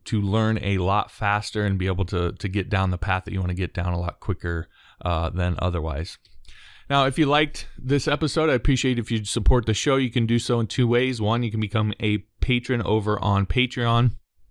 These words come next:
Just go to johnmorrisonline dot com slash Patreon to learn all about the perks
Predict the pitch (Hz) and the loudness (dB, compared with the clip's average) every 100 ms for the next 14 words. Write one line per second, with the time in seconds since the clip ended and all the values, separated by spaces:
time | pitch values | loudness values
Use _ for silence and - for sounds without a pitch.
0 | - 135 117 123 110 127 127 117 110 113 | -4 0 2 2 2 0 2 0 0 0
1 | 110 101 107 107 104 107 101 101 - - | 2 2 0 0 0 0 0 -2 -6 -20
2 | - - - - - 120 110 107 - 127 | -20 -20 -20 -16 -4 0 0 0 0 0
3 | 117 113 107 107 107 107 101 101 98 101 | 0 -2 0 0 0 2 4 2 2 0
4 | - 95 - 120 - - | 0 0 2 2 -2 -10